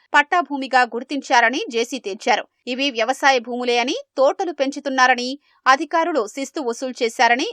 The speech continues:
విద్యుత్ కనెక్షన్ ఇచ్చారని వివరించారు. పంతొమ్మిది వందల ఏడులో రఫ్ పట్టా ఇచ్చినా వారు పంతొమ్మిది వందల నలభై ఎనిమిది ఎస్టేట్ ఎబాలిషన్ చట్టం ప్రకారం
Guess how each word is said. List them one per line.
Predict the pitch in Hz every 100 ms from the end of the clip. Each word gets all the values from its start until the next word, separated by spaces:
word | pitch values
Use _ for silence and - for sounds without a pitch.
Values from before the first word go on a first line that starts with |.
| -
విద్యుత్ | 226 254 370 -
కనెక్షన్ | 294 269 - 240
ఇచ్చారని | 214 - 262 226 226
వివరించారు. | 202 208 220 208 - 214 - _ _ -
పంతొమ్మిది | 254 262 269 269
వందల | 247 247
ఏడులో | 233 208 240 302 254 -
రఫ్ | 240 254 -
పట్టా | 269 -
ఇచ్చినా | 226 208 - 220 220 240 _ _ 233
వారు | 240 349 523
పంతొమ్మిది | 262 277 320 302
వందల | 269 262 247
నలభై | 226 240 294
ఎనిమిది | 262 240 247 381 440
ఎస్టేట్ | 240 - 311 302 -
ఎబాలిషన్ | 226 254 262 277 240 233
చట్టం | -
ప్రకారం | 269 262 320 339